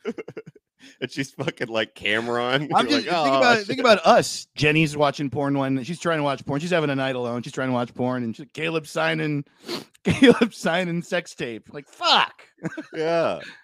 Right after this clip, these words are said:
Speaker 2: Yeah, dude. <laughs> I feel like it would ruin my relationship with my roommate.
Speaker 1: Oh, it
Speaker 2: If I was
Speaker 1: would.
Speaker 2: just trying to watch porn and it was just sort of like Ryan Donahue, X X X. I'd be like, "God damn it." <laughs> Like <laughs>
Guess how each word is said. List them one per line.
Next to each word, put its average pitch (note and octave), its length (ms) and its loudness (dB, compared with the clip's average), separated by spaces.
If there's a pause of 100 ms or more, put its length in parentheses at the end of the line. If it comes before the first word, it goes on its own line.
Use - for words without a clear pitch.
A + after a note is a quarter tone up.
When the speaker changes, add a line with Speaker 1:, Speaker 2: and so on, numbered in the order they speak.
(160)
Speaker 2:
Yeah, D3 260 -4
dude. A#2+ 440 -8 (640)
<laughs> - 20 2 (1120)
I A#3+ 100 4
feel C4+ 140 0
like B3 120 4
it A3 60 -2
would G3 160 0
ruin F3 320 0
my E3+ 100 2
relationship E3 560 0
with F3+ 180 -4
my E3+ 100 -2
roommate. D#3+ 500 -6 (360)
Speaker 1:
Oh, C3+ 380 0
it C#3 40 2
Speaker 2:
If C3+ 60 2
I - 40 4
was E3+ 80 2
Speaker 1:
would. - 20 -2
Speaker 2:
just E3+ 140 -6
trying E3 180 0
to D#3+ 60 0
watch D3+ 260 0
porn C#3+ 320 -2
and B2+ 80 -4
it B2+ 80 -6
was B2 180 -8
just B2 200 -12
sort C3+ 160 -8
of C3+ 60 -6
like A#2+ 200 -6
Ryan C#3 400 -4
Donahue, C#3 640 -4
X C3+ 240 -12
X D3+ 240 -8
X. C#3+ 520 -8
I'd F3 60 -20
be E3+ 80 -14
like, D3+ 160 -12
"God F3 360 -12
damn D#3 260 -4
it." A2+ 140 -12 (240)
<laughs> - 240 -20
Like E3+ 180 -4 (1800)
<laughs> A3 340 0